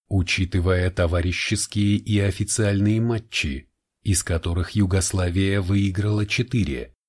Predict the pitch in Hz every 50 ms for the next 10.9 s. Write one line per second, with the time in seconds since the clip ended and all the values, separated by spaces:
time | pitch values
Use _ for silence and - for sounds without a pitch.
0 | _ _ _ _ _ _ _ _ _ _ _ _ _ _ _ _ - 87 78 78
1 | 76 - - - 90 - - - - 92 87 - 87 87 92 92 - - 101 85
2 | - - - 101 95 101 104 110 117 107 - - 76 71 69 65 64 - - _
3 | _ _ _ _ _ - 107 104 - - 123 120 107 - 117 117 113 123 127 117
4 | - 110 113 110 104 117 113 113 113 107 98 113 117 107 104 104 107 104 - -
5 | 107 101 104 101 92 98 95 90 - 98 92 87 90 95 101 107 104 - - _
6 | _ _ _ _ _ _ - 107 104 92 90 101 104 104 110 107 92 104 104 104
7 | 104 104 107 110 110 - - 117 107 101 101 110 113 - - 147 143 131 - -
8 | - 92 90 92 90 - - 110 - - 110 104 101 101 95 - - 107 107 107
9 | 104 107 104 101 - - - - 110 110 - 120 120 - - - - 113 95 -
10 | 95 90 87 87 85 - - 104 113 117 110 104 82 69 - - -